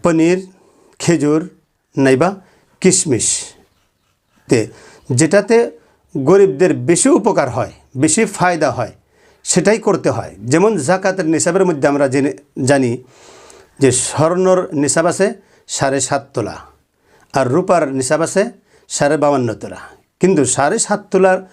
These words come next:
স্বর্ণর নিসাব যদি ধরা হয়, তাহলে চার পাঁচ লাখ টাকা হয়ে যায়। আর যদি রূপার মূল্য ধরা যায়, তাহলে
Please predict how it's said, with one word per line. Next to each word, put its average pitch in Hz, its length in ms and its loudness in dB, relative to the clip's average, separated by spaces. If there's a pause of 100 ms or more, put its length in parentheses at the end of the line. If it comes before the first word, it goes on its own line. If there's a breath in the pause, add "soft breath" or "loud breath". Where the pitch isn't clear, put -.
(140 soft breath)
স্বর্ণর 170 500 0
নিসাব 160 360 0
যদি 185 160 2
ধরা 131 260 2
হয়, 117 160 -4 (380 soft breath)
তাহলে 127 380 0 (280 soft breath)
চার 143 260 0
পাঁচ 135 220 -6
লাখ 139 180 -2
টাকা 147 220 0
হয়ে 147 160 2
যায়। 135 180 0 (1300 soft breath)
আর 170 280 2
যদি 131 280 -4 (360)
রূপার 185 400 2
মূল্য 156 340 2
ধরা 131 260 2
যায়, 120 260 -4 (460)
তাহলে 180 360 2